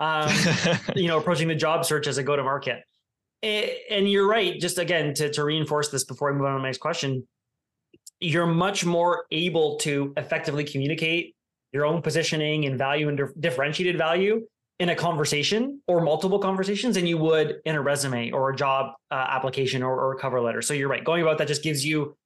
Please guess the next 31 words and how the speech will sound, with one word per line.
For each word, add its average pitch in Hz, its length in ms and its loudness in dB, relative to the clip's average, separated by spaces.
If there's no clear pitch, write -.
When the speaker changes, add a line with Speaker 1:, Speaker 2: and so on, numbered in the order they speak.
Speaker 1:
more 202 180 4
channels 170 520 0
to 143 80 -2
leverage, - 520 -4
right? 139 360 -4
Um, 135 300 -4
and, 139 180 -4
and 143 160 -2
in 147 140 -2
product 156 240 0
marketing, 139 480 -2
maybe 214 160 2
it's 180 80 2
not 160 100 2
always 214 240 4
the 240 80 2
case 233 220 0
that 233 100 2
more 220 160 2
is 202 80 2
better, 202 240 2
but 165 160 2
oftentimes 156 460 0
when 139 80 -4
you're 135 100 -4
trying 139 380 -2
to, 135 460 0
you 170 100 -4
know, 139 120 -2
to, 135 360 -2
to 123 400 -2